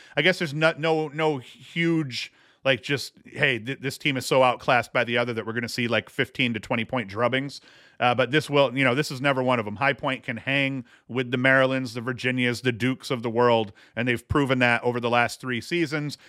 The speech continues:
and they still have Asher Nolting, so that's gonna help them. I don't think we're gonna see an upset. I wouldn't even call this an upset alert.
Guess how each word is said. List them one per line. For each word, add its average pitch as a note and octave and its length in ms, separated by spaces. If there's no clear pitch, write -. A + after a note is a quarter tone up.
and E3+ 240
they D#3+ 120
still E3+ 260
have D3+ 160
Asher C3+ 260
Nolting, A2+ 380
so - 100
that's A#2 200
gonna A#2 180
help A2 200
them. G2 200
I A#2+ 80
don't D3 240
think D3+ 160
we're C#3 100
gonna C3+ 120
see C#3 160
an B2+ 80
upset. B2+ 420
I A#2+ 60
wouldn't C3 220
even A#2+ 140
call A#2+ 180
this A#2 140
an B2+ 60
upset A#2+ 300
alert. A#2+ 400